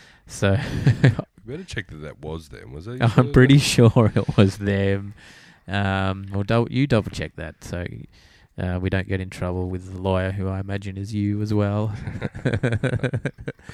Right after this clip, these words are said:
Speaker 1: I don't know, the Biomutant thing, I just thought it would be,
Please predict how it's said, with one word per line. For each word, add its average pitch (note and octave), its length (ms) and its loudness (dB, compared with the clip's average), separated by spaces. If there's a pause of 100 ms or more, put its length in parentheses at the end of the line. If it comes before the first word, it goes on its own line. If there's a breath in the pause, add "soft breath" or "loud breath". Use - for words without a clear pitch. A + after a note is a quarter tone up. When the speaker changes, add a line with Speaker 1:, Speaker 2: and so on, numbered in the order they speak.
(800 loud breath)
Speaker 1:
I E3 120 0
don't F3 80 -4
know, D3+ 80 4
the D3 340 4 (160)
Biomutant D#3 540 -2
thing, A2 380 -4 (360 soft breath)
I G2 640 0 (760 soft breath)
just - 200 -6
thought G2+ 280 6
it G2 160 0
would G2 200 0
be, F#2 560 -2